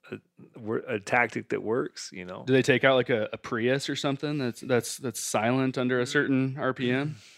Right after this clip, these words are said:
Speaker 1: I don't know. It's like the old rancher, man, that drives, like,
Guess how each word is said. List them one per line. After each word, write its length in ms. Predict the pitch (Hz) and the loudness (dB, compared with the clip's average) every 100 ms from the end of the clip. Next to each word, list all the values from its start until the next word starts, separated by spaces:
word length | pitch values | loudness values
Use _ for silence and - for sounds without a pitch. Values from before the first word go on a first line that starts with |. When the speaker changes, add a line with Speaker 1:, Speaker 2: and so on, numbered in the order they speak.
| - | -16
Speaker 1:
I 40 | 123 | -8
don't 160 | 127 | -4
know. 280 | 127 180 135 - _ | -4 -4 -8 -16 _
It's 160 | 139 170 | 2 8
like 180 | 160 | 8
the 100 | 160 | 8
old 220 | 170 175 165 | 4 6 4
rancher, 420 | 170 196 196 196 | 4 2 0 0
man, 220 | 156 160 | 2 2
that 100 | 160 | 2
drives, 540 | 135 151 151 147 131 - | 4 4 4 2 -4 0
like, 320 | 147 131 - | 2 2 -2